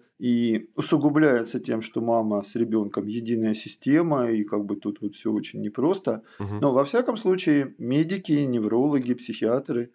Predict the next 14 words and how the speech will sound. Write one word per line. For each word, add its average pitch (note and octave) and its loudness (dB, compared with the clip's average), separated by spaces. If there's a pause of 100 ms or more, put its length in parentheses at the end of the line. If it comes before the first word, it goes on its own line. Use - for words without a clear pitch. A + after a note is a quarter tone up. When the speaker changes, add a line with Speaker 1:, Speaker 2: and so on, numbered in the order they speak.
Speaker 1:
выделяют D3 2
это C3 -2
как A2+ -6
совершенно A2 -2
отдельное A2 0
состояние, C3+ 0 (320)
а B2 4
мы, F3+ 2
биологи, C#3 2
физиологи, B2+ 0
с - -4
этим A#2 -2
абсолютно A2+ -6
согласны B2+ -2